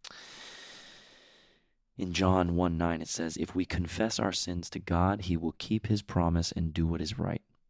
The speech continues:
He will forgive us our sins and purify us from all our wrongdoing." This acceptance of Jesus as Lord and Savior is done simply by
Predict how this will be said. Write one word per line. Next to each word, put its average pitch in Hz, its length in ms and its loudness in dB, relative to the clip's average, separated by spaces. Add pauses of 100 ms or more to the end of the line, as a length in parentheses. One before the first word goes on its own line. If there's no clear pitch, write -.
He - 140 0
will 80 120 0
forgive 110 840 4
us 90 260 4
our 82 200 -2
sins 101 480 4
and 82 200 -6
purify 95 840 4
us 82 380 -2
from 85 440 0
all 85 800 4
our 82 220 2
wrongdoing." 87 720 0 (1400)
This 113 240 4
acceptance - 580 0
of 92 120 -6
Jesus 92 420 -4
as - 180 -6
Lord 92 440 0
and 85 160 -6
Savior 90 480 2
is 82 200 -4
done 85 340 0
simply 110 380 -2
by 95 340 0